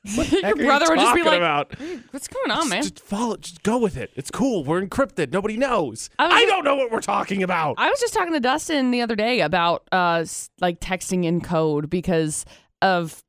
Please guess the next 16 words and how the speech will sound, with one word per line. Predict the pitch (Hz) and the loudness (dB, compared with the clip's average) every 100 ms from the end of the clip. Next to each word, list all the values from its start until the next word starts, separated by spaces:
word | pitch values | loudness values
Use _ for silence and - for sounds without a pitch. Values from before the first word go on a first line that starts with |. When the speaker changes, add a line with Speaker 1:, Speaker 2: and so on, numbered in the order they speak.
| 196 | -6
Speaker 1:
taking | 240 220 202 202 | -2 0 0 0
notes | 247 302 247 - | 2 2 0 -2
at | - 196 | -2 -2
this | 208 | -2
conference | - 285 330 214 175 165 - | -2 -2 -2 0 0 0 -2
that | 196 156 | -2 0
we | 180 | -2
went | 170 160 | -2 -2
to | - 165 160 165 - _ - | -4 -2 -2 -4 -18 _ -8
in | 196 | -6
Chicago. | 190 - 240 285 185 151 165 _ _ - | -6 -2 0 0 -2 -2 -4 _ _ -4
I | 208 | 0
was | 196 185 | 0 -2
just | 202 | -2
telling | 240 233 226 | 0 2 2
him, | 202 196 | 0 -2